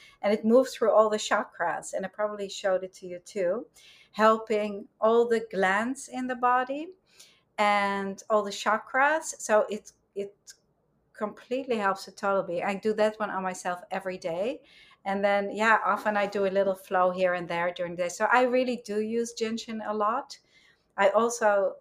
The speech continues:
exercise a lot. I think, again, all are important. Body, mind, and spirit are all important. So physical exercise is important as well. I do that. And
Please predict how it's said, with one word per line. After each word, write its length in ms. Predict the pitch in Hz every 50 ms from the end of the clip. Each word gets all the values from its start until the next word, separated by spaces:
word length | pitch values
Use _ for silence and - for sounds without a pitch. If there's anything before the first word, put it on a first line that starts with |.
| _ _
exercise 800 | - 196 214 - - - 269 262 262 - 302 277 277 277 277 -
a 60 | 262
lot. 240 | 269 262 277 277 240
I 80 | 220
think, 320 | 226 - 247 233 233 - - - _ _ -
again, 360 | 202 202 - 233 247 233 - -
all 300 | 208 214 226 226 214 -
are 140 | - 202 202
important. 720 | 196 202 190 - - 240 254 247 - 196 185 180 180 - _
Body, 300 | - 196 202 202 214 208
mind, 380 | 202 190 185 190 190 190 185 190
and 120 | 190 190
spirit 560 | - - - - 233 226 190 165 170 165 - _
are 260 | - 185 185 - - -
all 200 | 208 214 220 220
important. 680 | 196 185 190 - - 170 175 165 - 170 175 170 - _ _ _ _ _
So 200 | _ - 196 185
physical 580 | 190 - - 233 233 226 - 240 - 240 220 208
exercise 720 | 214 208 208 - - 208 - - - 208 202 196 196 -
is 140 | 196 185 -
important 580 | 190 185 - - 196 180 175 - - 180 -
as 180 | 180 175 - -
well. 360 | 202 196 208 240 269 330 - _ _ _ _ _
I 60 | - 185
do 220 | - 196 190 180
that. 440 | 180 196 190 214 269 349 - - - _ _ - - - - _ _ _ _ -
And 800 | 214 208 208 202 202 202 202 202 202 202 202 202 196 196 -